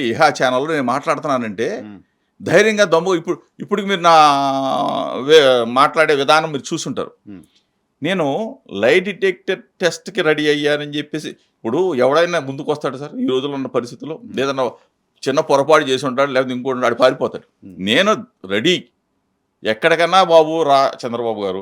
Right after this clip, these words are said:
Speaker 1: చంద్రబాబు లేకపోతే లోకేష్ నువ్వు రావయ్యా.
Speaker 2: అసలు జనార్దన్ ఎవరో నాకు తెలియదు అన్నాడు జోగి రమేష్. ఇగో ఆయనతో కూర్చున్న ఫోటోస్ అని టీడీపీ బయటికి
Speaker 1: అసలు,
Speaker 2: పెట్టింది. ఆ ఫోటోస్
Speaker 1: అసలు
Speaker 2: చూస్తే
Speaker 1: జనార్దన్ ఎవడో తెలియదని నేను మాట ఇప్పుడు అన్నానండి.
Speaker 2: ఉమ్.
Speaker 1: తీయమనండి రికార్డ్స్‌లో.
Speaker 2: ఉమ్.
Speaker 1: ఎవడైనా సరే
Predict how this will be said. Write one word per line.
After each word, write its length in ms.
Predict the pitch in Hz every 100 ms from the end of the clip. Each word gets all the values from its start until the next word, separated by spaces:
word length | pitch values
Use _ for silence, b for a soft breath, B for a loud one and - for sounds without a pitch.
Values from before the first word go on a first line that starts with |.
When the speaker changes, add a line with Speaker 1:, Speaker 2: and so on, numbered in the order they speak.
| 120
Speaker 1:
చంద్రబాబు 480 | 113 110 107 104 107 120
లేకపోతే 340 | 110 113 107
లోకేష్ 340 | 95 98 107 127
నువ్వు 160 | 101
రావయ్యా. 460 | 80 92 113 113 107
Speaker 2:
అసలు 340 | 95 104 101 85
జనార్దన్ 380 | 85 107 139 139
ఎవరో 120 | 147
నాకు 180 | 143 117
తెలియదు 260 | - 135 131
అన్నాడు 220 | 123 113
జోగి 180 | 117 117
రమేష్. 260 | 110 110
ఇగో 160 | 123 127
ఆయనతో 280 | 117 113 127
కూర్చున్న 300 | 120 123 117
ఫోటోస్ 320 | 120 117 120 120
అని 120 | 147
టీడీపీ 400 | 139 131 131 123 104 87 _ _ _ _
బయటికి 320 | 113 120 113
Speaker 1:
అసలు, 80 | 107
Speaker 2:
పెట్టింది. 260 | 131 - 123
ఆ 40 |
ఫోటోస్ 160 | 117 120
Speaker 1:
అసలు 200 | 113 170
Speaker 2:
చూస్తే 140 | 123
Speaker 1:
జనార్దన్ 520 | 127 147 165 170 165
ఎవడో 240 | 151 147 156
తెలియదని 400 | 147 139 151 139
నేను 160 | 131
మాట 140 | 123 127
ఇప్పుడు 200 | 110 120
అన్నానండి. 480 | 113 104 110 120 170
Speaker 2:
ఉమ్. 200 | 165 92 76 _ -
Speaker 1:
తీయమనండి 440 | 151 143 147 139
రికార్డ్స్‌లో. 420 | 131 131 131 156 160 _
Speaker 2:
ఉమ్. 160 | - _ _ _ _ -
Speaker 1:
ఎవడైనా 400 | 120 143 143 139
సరే 180 | 147